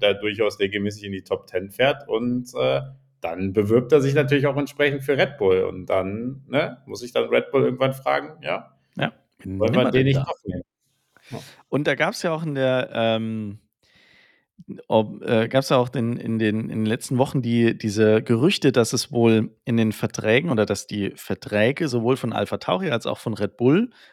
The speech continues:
Speaker 2: auf Red Bull laufen und man da wohl beliebig hin und her wechseln könne. Jetzt habe ich wieder gelesen, dass das alles gar nicht stimmt, dass das schon teambezogene Verträge sind und man nicht so einfach, äh, jemanden von A nach B schicken kann.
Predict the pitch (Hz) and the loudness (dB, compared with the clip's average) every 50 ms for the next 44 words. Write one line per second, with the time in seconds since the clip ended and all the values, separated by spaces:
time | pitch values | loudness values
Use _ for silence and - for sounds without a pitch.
0 | _ _ - - 120 139 - - - 117 113 _ - - 131 175 196 185 - - | _ _ 0 2 2 2 2 0 -4 -4 -4 _ 0 2 2 2 2 0 0 -2
1 | 180 190 - - 214 269 339 _ _ _ _ _ _ _ _ _ _ _ _ _ | -2 -2 -2 -4 -6 -6 -6 _ _ _ _ _ _ _ _ _ _ _ _ _
2 | _ - _ _ - - 139 147 - 151 123 117 113 98 - 95 98 110 120 117 | _ -20 _ _ -4 -4 -4 -4 -4 -4 -4 -2 -2 -2 0 0 2 2 0 0
3 | 107 107 113 117 120 120 120 120 113 117 _ _ _ _ _ _ _ _ _ _ | 2 2 4 6 6 6 4 4 0 -2 _ _ _ _ _ _ _ _ _ _
4 | _ _ _ _ _ _ _ - 131 120 104 101 127 123 123 120 135 143 156 170 | _ _ _ _ _ _ _ -14 -14 -12 0 0 2 2 4 2 0 0 -2 0
5 | 156 147 143 147 139 - - - 143 139 135 123 117 113 113 110 120 120 104 107 | 2 4 4 4 4 0 -2 0 2 4 4 4 2 2 2 2 2 4 4 2
6 | 95 - - - 104 98 95 98 - _ - - - 107 110 120 131 143 170 202 | 2 0 -4 -4 -2 -2 -2 -4 -6 _ -6 0 2 2 4 4 4 4 4 4
7 | 247 294 _ _ _ _ _ _ _ _ _ _ _ _ _ _ _ - 95 - | 0 -2 _ _ _ _ _ _ _ _ _ _ _ _ _ _ _ -12 -6 -4
8 | 107 113 127 120 123 123 127 117 123 117 117 127 123 - 127 117 - - 117 104 | -2 -2 0 0 4 2 4 4 4 2 2 2 0 0 -4 -4 -4 -4 -6 -6
9 | 117 110 104 - - 104 95 95 90 - - - 123 147 180 196 196 202 - - | -4 -4 -4 -4 -4 -4 -4 -4 -4 -4 2 2 4 4 4 0 -2 -4 -10 -10
10 | - - - - 110 104 - - - - - _ - 98 - - - - 123 135 | -10 -12 -8 -4 -6 -4 -4 -6 -10 -12 -10 _ -6 -4 -2 -2 2 2 4 4
11 | 143 143 143 139 139 139 - _ - - 135 139 139 131 127 - - 127 131 120 | 4 2 0 0 -2 -6 -8 _ 0 0 2 2 2 0 0 2 2 2 2 2
12 | 127 123 123 123 123 120 120 - 131 - - - - 110 110 117 117 117 117 - | 2 2 4 4 4 2 2 0 -4 -6 -10 -8 -2 2 2 2 4 2 2 2
13 | 127 123 120 120 117 - - - - 107 104 _ - 104 101 107 110 - _ - | 2 2 2 2 2 2 0 0 0 -6 -6 _ -2 -2 0 0 -2 -4 _ -4
14 | - - - 107 110 113 - 120 113 107 - - - - - 113 110 110 - - | -4 -2 0 0 -2 -2 0 0 -2 -2 -2 -10 -10 -4 -2 0 0 0 0 -4
15 | - - - 120 113 113 110 131 - - - 113 120 104 104 104 101 _ - 117 | -6 -4 -4 0 0 0 0 -2 -6 -6 -4 -2 -2 0 0 -2 -2 _ -2 0
16 | 113 110 - - 113 - - 113 - - 117 117 123 135 | 0 0 -2 -4 -6 -6 -6 -6 0 0 0 2 0 -2